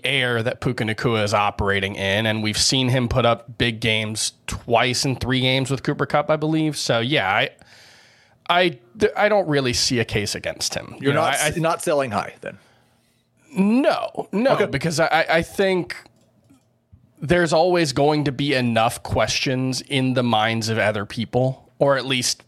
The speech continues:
Speaker 1: if they're motivated to downgrade his price in order to acquire him. "Well, he's only a fifth round pick. Matthew Stafford could retire." Matthew Stafford's not,
Speaker 2: Right.
Speaker 1: he's old, but he's not that old.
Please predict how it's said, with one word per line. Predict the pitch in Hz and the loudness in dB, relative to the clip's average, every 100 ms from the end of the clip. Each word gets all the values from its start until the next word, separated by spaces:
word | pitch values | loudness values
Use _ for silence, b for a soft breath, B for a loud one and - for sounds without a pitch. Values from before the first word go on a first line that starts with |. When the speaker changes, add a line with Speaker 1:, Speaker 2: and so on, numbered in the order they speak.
| _ _ _ _ _ - | _ _ _ _ _ -2
Speaker 1:
if | 165 | -2
they're | 160 151 135 | 2 2 2
motivated | 127 131 143 131 139 135 127 | 4 4 2 2 0 0 -2
to | - | -4
downgrade | 104 110 110 117 113 113 110 | -2 0 0 -2 -2 -2 -2
his | 101 | -6
price | - - 131 120 120 | -6 0 2 2 -2
in | 127 | -2
order | 117 120 | 0 0
to | 120 131 104 | -2 -2 -2
acquire | - 101 113 | 0 0 2
him. | 147 139 | 2 2
"Well, | 147 165 127 | 2 2 2
he's | 127 | 0
only | 139 143 | 0 2
a | 120 | 0
fifth | - 120 | 0 -2
round | 127 110 107 | 0 0 0
pick. | - 110 87 - - b b b b | -2 -2 -2 -8 -20 b b b b
Matthew | 131 135 131 | 0 0 -2
Stafford | 117 - 139 127 123 | -2 2 2 0 -4
could | 131 | -4
retire." | 113 123 104 | -4 -2 0
Matthew | 175 240 | 0 0
Stafford's | - 233 214 127 | 0 0 0 0
not, | 135 117 - _ b b b b | 2 0 -2 _ b b b b
Speaker 2:
Right. | - - | -8 0
Speaker 1:
he's | 269 262 | 0 2
old, | 214 196 123 107 | 2 2 2 -2
but | 123 | -2
he's | 131 | -2
not | 151 175 120 | 0 0 0
that | 139 123 | 0 2
old. | 85 65 - - | 0 -6 -14 -20